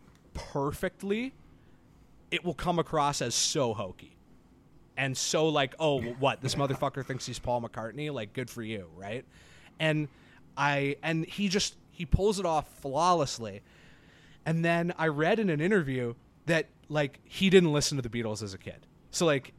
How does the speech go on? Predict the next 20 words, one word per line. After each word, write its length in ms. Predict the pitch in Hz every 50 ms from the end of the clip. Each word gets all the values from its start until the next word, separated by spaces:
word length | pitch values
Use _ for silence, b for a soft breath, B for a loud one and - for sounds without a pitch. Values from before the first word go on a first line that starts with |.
| - - - - - _ - - - -
somebody 380 | - - 202 196 202 190 185
told 320 | - - 165 160 160 151 165
him, 160 | 165 156 139
like, 240 | 143 139 135 - -
"Oh, 220 | 220 262 269 220
yeah, 220 | 170 170 220 202 165
you 160 | 156 156 170
have 100 | 165 160
all 100 | 175 170
these 140 | 151 147 135
short 340 | - - 190 175 165 - -
songs. 400 | - 190 185 185 165 143 127 -
Like, 160 | 143 123 -
why 120 | 147 165
don't 100 | 185 180
you 80 | 175 160
just 220 | 143 160 - - -
Abbey 300 | 147 143 151 151 147 135
Road 300 | 127 131 147 160 156 127
it?" 180 | 113 107 104